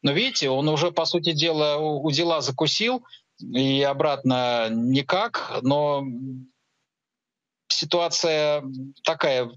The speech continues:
на сегодняшний день, по-моему, это качели какие-то, да, то есть, к сожалению, в нужную сторону качнуть, а, в силу ряда объективных причин не получается.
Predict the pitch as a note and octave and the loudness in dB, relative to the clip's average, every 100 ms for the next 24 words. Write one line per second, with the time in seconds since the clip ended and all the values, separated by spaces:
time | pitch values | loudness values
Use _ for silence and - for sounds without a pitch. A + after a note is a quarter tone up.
0 | - D#3+ D3 E3 D3+ D3 - D#3+ D3+ D3 | -2 0 0 2 0 0 0 0 0 0
1 | C#3+ C#3+ F3 - F#3 A2 A#2+ C#3+ C3+ G2 | 0 0 0 0 0 0 0 0 0 -2
2 | G2 B2 F3 C3+ A#2+ - - - D#3 D#3+ | -2 -2 0 0 -2 -2 -2 0 0 0
3 | D#3 C#3+ C3+ - - F3 G#3+ C#3+ F#3 - | 0 -2 -4 -8 0 2 2 2 0 0
4 | F#3+ E3 D3+ C#3+ D#3+ - F3 E3+ - - | 0 0 0 0 0 0 0 0 -6 -12
5 | - - - _ _ _ G#2+ A#2+ B2 B2 | -14 -18 -20 _ _ _ -2 0 0 0
6 | F3 D#3 E3+ D#3+ D3+ D#3+ D3 F3+ F3 - | 0 2 2 2 0 -2 -2 -2 -2 0
7 | F3 F3 E3+ C#3+ D3+ C#3 C3 - A3+ C4 | 0 2 2 2 0 0 0 0 0 0
8 | A#3+ - | -2 -6